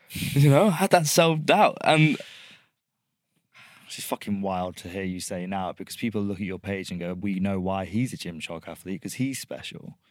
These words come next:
Speaker 1: <sighs>
Speaker 2: That is true, though. That's what people see when they look at your page now. They know ex-, instantly when you see that you are a Gymshark athlete, people go, "Yeah, that makes sense."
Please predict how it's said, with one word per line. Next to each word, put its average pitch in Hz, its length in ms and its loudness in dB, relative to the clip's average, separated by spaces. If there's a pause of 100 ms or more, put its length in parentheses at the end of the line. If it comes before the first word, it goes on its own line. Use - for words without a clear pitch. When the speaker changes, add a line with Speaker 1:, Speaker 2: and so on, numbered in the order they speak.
Speaker 1:
<sighs> - 100 -6 (240)
Speaker 2:
That 160 120 0
is 175 100 -6
true, 254 240 -2
though. 202 140 -2
That's 127 180 -4
what 143 100 -6
people 139 320 -4 (160)
see 151 280 -2
when 95 120 0
they 95 100 -2
look 98 200 -6
at 98 80 -8
your 101 160 -6
page 135 360 -8
now. 73 140 -8
They 104 140 -4
know 123 160 0
ex-, 123 160 -6 (360)
instantly 120 560 -4
when 98 160 -2
you 104 120 -2
see 104 240 -6
that 87 100 -10
you 101 180 -4
are 98 140 -2
a 92 40 -4
Gymshark 92 440 -8
athlete, 90 500 -12 (440)
people 104 200 -4
go, 92 340 -4 (440)
"Yeah, 120 240 -4 (460)
that - 120 -4
makes 87 200 -10
sense." 95 340 -12